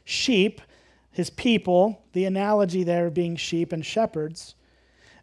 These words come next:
is exactly what Jesus came to do. Seek the lost. Bring back the strayed. Bind up the injured. Strengthen the weak. That's what Jesus ha-, came to do.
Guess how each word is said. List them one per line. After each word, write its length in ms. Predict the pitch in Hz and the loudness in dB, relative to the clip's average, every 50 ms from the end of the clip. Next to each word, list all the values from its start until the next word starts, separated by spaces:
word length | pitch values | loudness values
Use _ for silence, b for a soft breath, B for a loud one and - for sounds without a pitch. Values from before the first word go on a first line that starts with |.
| b | b
is 180 | - 233 202 202 | 0 2 2 2
exactly 560 | 214 180 160 175 202 208 220 220 - 214 208 | 2 2 2 2 4 4 4 4 6 6 6
what 160 | 190 202 185 | 6 6 2
Jesus 360 | 143 156 196 190 185 190 - - | 0 0 0 0 0 0 -2 -4
came 280 | - - 190 190 190 | -4 -2 -2 0 0
to 80 | 180 180 | -2 -2
do. 320 | 165 202 233 214 175 - B B B B B | 0 2 2 2 2 0 B B B B B
Seek 580 | - - - - - 254 247 233 - - - - - | -4 -2 0 2 4 4 4 4 2 0 -6 -14 -6
the 160 | - 208 220 | 0 2 2
lost. 640 | 202 202 214 226 247 220 170 151 - - - - - - _ _ _ _ _ _ _ _ _ _ _ _ _ _ _ _ _ b b b b b b - | 4 4 4 4 4 2 0 -2 -6 -8 -8 -10 -14 -20 _ _ _ _ _ _ _ _ _ _ _ _ _ _ _ _ _ b b b b b b -2
Bring 260 | 202 226 226 233 208 | 0 2 2 2 2
back 420 | 151 214 214 214 220 214 - - | 2 4 4 4 4 2 0 -2
the 80 | 220 220 | -4 -4
strayed. 800 | - - - - 226 233 247 262 247 233 202 180 156 165 127 - - _ _ _ _ _ _ b b b b b b b b - | -2 -4 -6 0 2 4 6 8 8 8 8 8 6 2 -4 -8 -12 _ _ _ _ _ _ b b b b b b b b -6
Bind 420 | 160 147 208 220 233 240 240 233 | 2 4 6 6 6 6 8 8
up 160 | 240 233 233 | 8 6 6
the 140 | - 233 233 | 4 2 0
injured. 640 | 233 226 226 254 269 254 208 220 208 185 165 151 143 B B B B B | 2 2 2 2 2 4 4 4 4 4 2 0 -6 B B B B B
Strengthen 800 | - - - - - - 233 240 247 254 214 - 247 233 233 | -14 -12 -12 -10 -4 0 2 2 4 2 2 2 2 4 6
the 100 | 233 226 | 6 6
weak. 480 | 233 233 254 269 269 233 180 - - - - _ _ _ _ _ _ _ _ _ _ _ _ _ _ _ | 6 6 4 4 4 4 2 -2 -10 -20 -20 _ _ _ _ _ _ _ _ _ _ _ _ _ _ _
That's 160 | _ - - | _ -4 0
what 120 | 247 226 170 | 0 0 0
Jesus 440 | 147 220 226 220 214 214 - - | 0 0 0 0 0 0 -2 -2
ha-, 80 | - 220 214 - | -4 -6 -4 -4
came 220 | - 220 220 226 | -2 -2 0 0
to 60 | 226 208 | -2 -2
do. 380 | 175 247 294 294 247 185 143 | -2 -2 0 0 -2 -2 -6